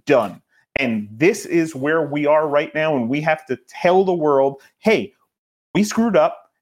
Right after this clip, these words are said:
and we're gonna look forward and move forward and take care of what we did wrong."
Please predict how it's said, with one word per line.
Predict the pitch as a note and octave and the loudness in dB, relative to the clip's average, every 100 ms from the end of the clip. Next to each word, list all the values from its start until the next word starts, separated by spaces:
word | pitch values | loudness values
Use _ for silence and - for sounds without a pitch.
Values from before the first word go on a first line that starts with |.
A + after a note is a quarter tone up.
| - | -2
and | C#3+ B2+ | 0 2
we're | D3+ | 2
gonna | F3 F#3 D3 | 2 2 2
look | C3 F3 - | 2 -2 0
forward | F3 E3+ F3+ | 0 2 0
and | D3 A#2+ | 0 0
move | C#3+ F3 | 0 -2
forward | F3 E3 E3 E3+ | 0 0 0 -2
and | - B2+ | -4 -4
take | - E3 D#3+ | -2 -4 0
care | E3 E3+ | 0 0
of | D#3+ | 0
what | C#3+ C#3 | -2 -4
we | C#3+ | -6
did | B2 D3 C3 | -2 -2 2
wrong." | D3 F3 A3 A3 | 2 2 -2 -8